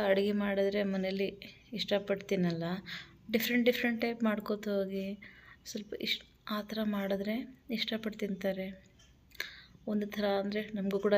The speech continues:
ಬೇಜಾರಾಗ್ಬಿಡುತ್ತೆ. ಟೇಸ್ಟಿಗೆ ಪ್ರಕಾರ ಈ ಥರ ಡಿಫ್ರೆಂಟಾಗಿ ಮಾಡ್ಕೊತ ಹೋಗೋದು, ಚೆನ್ನಾಗಿ ಬಂದಿರುತ್ತೆ. ಈ ಗ್ರೇವಿ ಮಾತ್ರ ಸಖತ್ತಾಗಿ ಟೇಸ್ಟಿಯಾಗಿ ಬಂದಿತ್ತು.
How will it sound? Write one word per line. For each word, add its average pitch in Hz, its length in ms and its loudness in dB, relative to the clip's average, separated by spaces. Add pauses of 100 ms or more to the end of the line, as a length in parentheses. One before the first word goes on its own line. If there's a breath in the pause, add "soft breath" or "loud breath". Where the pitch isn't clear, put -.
(100)
ಬೇಜಾರಾಗ್ಬಿಡುತ್ತೆ. 175 880 2 (3000 loud breath)
ಟೇಸ್ಟಿಗೆ 190 440 -2
ಪ್ರಕಾರ 202 260 0 (220)
ಈ - 100 -6
ಥರ 220 100 0 (600 loud breath)
ಡಿಫ್ರೆಂಟಾಗಿ 202 500 -2
ಮಾಡ್ಕೊತ 190 400 -4
ಹೋಗೋದು, 180 280 -2 (800 loud breath)
ಚೆನ್ನಾಗಿ 196 360 -2
ಬಂದಿರುತ್ತೆ. 180 480 0 (840 loud breath)
ಈ 220 120 0
ಗ್ರೇವಿ 214 280 4
ಮಾತ್ರ 208 200 0 (100)
ಸಖತ್ತಾಗಿ 202 560 -2
ಟೇಸ್ಟಿಯಾಗಿ 202 500 0
ಬಂದಿತ್ತು. 185 420 0